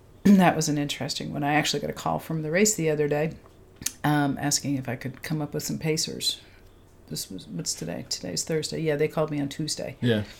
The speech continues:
Speaker 2: that's fun.
Speaker 1: <laughs> It's like, hmm. <clears throat> Anyway, so if anybody's out there wants to pace a race on Sunday, let me know, 'cause they still need a couple.
Speaker 2: So, yeah, so the thirty or forty weeks of training for three weeks worth of race.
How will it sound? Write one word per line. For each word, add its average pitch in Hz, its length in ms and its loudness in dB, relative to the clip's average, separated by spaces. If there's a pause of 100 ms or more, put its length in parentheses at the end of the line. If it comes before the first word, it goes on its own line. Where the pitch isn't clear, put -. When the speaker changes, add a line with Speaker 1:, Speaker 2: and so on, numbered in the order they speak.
(100)
Speaker 2:
that's 175 180 -4
fun. - 280 -14
Speaker 1:
<laughs> - 60 -20 (800)
It's 269 180 2
like, 180 180 2 (800)
hmm. 226 480 12
<clears throat> - 40 -14 (840)
Anyway, 208 360 10
so 165 140 2
if 160 80 -4
anybody's 160 340 -2
out 156 140 -4
there 160 140 -6
wants 156 220 0
to - 60 -4
pace 160 300 -4
a 151 40 -6
race 151 280 -2
on 139 100 -4
Sunday, 147 280 -4
let 208 120 4
me 277 60 8
know, 294 200 8
'cause 151 340 -4 (540)
they 180 100 -8
still - 200 -4
need 185 200 -6
a 170 40 -8
couple. 170 300 -8 (440)
Speaker 2:
So, - 120 4
yeah, 139 240 12 (100)
so 127 360 2
the 120 260 2 (300)
thirty 127 260 8
or 120 60 6
forty 120 260 2
weeks 117 240 0
of 104 80 -4
training 113 380 0
for 104 400 0 (160)
three 101 160 -2
weeks 82 300 -8 (460)
worth 92 140 -8
of - 60 -10
race. - 340 -6